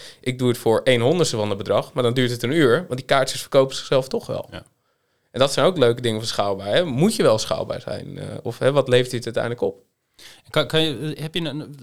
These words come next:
Speaker 2: je noemt nu ticketverkoop, hè? Is dan het alternatief dat mensen gewoon een tijdje in de wachtrij komen of iets dergelijks, of?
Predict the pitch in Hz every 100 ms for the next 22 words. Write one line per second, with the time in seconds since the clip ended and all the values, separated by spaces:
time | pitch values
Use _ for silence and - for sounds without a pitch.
0 | 127 - 147 143 131 120 - - - 143
1 | 160 165 - 147 185 135 - - _ -
2 | 120 156 147 143 139 135 131 165 - 127
3 | 135 123 123 - 123 113 117 113 104 139
4 | 147 135 147 135 123 123 131 123 127 131
5 | - -